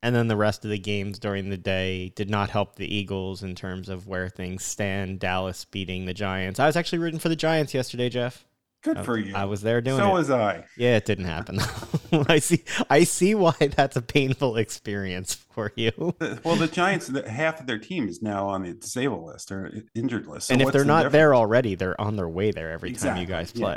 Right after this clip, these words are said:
Speaker 2: And, and, and Daniel Jones is not the answer there. So <laughs> they can just put that, that to rest now.
Speaker 1: You, you've been saying that for a while, that he wasn't the answer. You, you
Speaker 2: Yeah.
Speaker 1: didn't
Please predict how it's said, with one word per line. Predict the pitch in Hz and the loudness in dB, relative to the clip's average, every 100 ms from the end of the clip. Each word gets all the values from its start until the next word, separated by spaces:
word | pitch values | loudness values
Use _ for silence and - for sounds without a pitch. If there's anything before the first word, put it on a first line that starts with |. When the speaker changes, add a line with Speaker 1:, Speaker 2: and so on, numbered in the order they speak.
| 117 | -4
Speaker 2:
And, | 117 | -4
and, | 143 151 | -4 -2
and | 139 127 | 2 2
Daniel | 147 151 147 | 4 4 2
Jones | 131 127 123 110 | 0 -4 -4 -6
is | 107 110 113 | -6 -4 -2
not | 113 101 - | -2 -2 -6
the | 85 85 | -10 -10
answer | 82 80 67 | -14 -16 -18
there. | 76 - | -18 -10
So | - 95 | -4 -4
<laughs> | 82 104 | -4 -10
they | 107 117 139 | -6 -2 -2
can | 135 113 | 0 -2
just | 120 - | -4 -2
put | 120 | -4
that, | 113 104 - _ | -2 -4 -6 _
that | 117 104 - | -2 -2 -4
to | |
rest | 87 67 - - | -8 -8 -10 -18
now. | - _ - | -20 _ -18
Speaker 1:
You, | 170 190 - | -16 -18 -18
you've | 226 254 | -16 -14
been | 262 | -12
saying | 233 196 147 | -10 -8 -8
that | 131 107 | -10 -12
for | - 101 | -10 -6
a | 90 | -4
while, | 85 73 57 | -2 -4 -6
that | 76 | -8
he | 87 | -6
wasn't | 82 71 82 - | -4 -4 -6 -10
the | 67 | -8
answer. | 50 62 - 52 | -8 -10 -12 -12
You, | 71 107 | -8 -6
you | 104 - 110 | -6 -6 -4
Speaker 2:
Yeah. | 113 | -4
Speaker 1:
didn't | 92 | -6